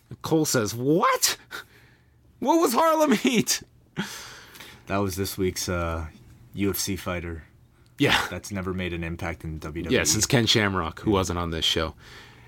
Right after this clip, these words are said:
Speaker 1: They went to a commercial break during this tag match, Way. They return, everyone's brawling, and the match is thrown out.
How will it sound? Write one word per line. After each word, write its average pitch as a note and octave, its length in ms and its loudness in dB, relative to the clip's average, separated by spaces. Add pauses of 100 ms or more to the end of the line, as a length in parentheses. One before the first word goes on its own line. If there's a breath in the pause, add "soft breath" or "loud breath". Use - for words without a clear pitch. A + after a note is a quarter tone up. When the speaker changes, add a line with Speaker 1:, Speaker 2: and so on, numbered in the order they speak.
(100)
Speaker 1:
They D#3+ 180 2
went G3+ 200 2
to E3+ 100 4
a - 60 0
commercial E3+ 480 2
break D#3+ 400 2
during D3 260 2
this B2+ 160 2
tag B2 300 0
match, A#2 260 -2
Way. A#2 300 0 (800 soft breath)
They F#3+ 160 4
return, A#3 520 2 (160)
everyone's B3 420 4
brawling, A3 460 4
and G#3 100 4
the F3+ 60 4
match F#3 300 2
is F3 120 2
thrown D#3 300 4
out. A#2 220 2